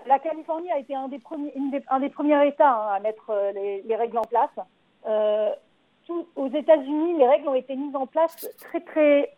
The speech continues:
vite par rapport à l'annonce de Trump de fermeture des frontières. C'est-à-dire que le, le vendredi, on a eu le, l'adre-, le, l'annonce de, de Trump qu'il fermait les, les frontières. Et, euh, le, le samedi, on était en, en, euh, et, et tout s'est décidé ensuite extrêmement rapidement,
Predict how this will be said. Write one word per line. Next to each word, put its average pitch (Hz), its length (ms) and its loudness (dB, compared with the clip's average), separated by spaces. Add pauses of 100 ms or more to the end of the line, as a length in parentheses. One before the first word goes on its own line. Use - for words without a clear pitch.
vite 294 300 0 (100)
par 247 140 8
rapport 240 240 6
à 240 80 10
l'annonce 247 460 4
de 233 100 -4
Trump 262 400 0
de 226 80 -6
fermeture 247 480 -2
des 247 80 2
frontières. 233 540 0
C'est-à-dire 208 200 -4
que 226 60 -4
le, 226 160 4 (380)
le 226 100 -2
vendredi, 277 640 6
on 254 160 4
a 233 100 10
eu 240 160 0
le, 208 240 4
l'adre-, 220 400 4
le, 220 240 0
l'annonce 247 380 6 (140)
de, 208 340 2 (300)
de 226 60 -4
Trump 254 420 6
qu'il 202 280 -6
fermait 233 380 4
les, 208 180 4
les 208 160 4
frontières. 285 460 8 (380)
Et, 240 200 8
euh, 226 160 8
le, 226 420 4
le 226 220 0
samedi, 262 340 0
on 254 140 -2
était 233 180 -4
en, 214 180 -2 (140)
en, 214 480 -4 (400)
euh, - 160 -8 (100)
et, 302 220 0
et 233 80 0
tout 339 240 -4
s'est 285 120 4
décidé 262 440 0
ensuite 269 400 0
extrêmement 269 560 2
rapidement, 247 580 4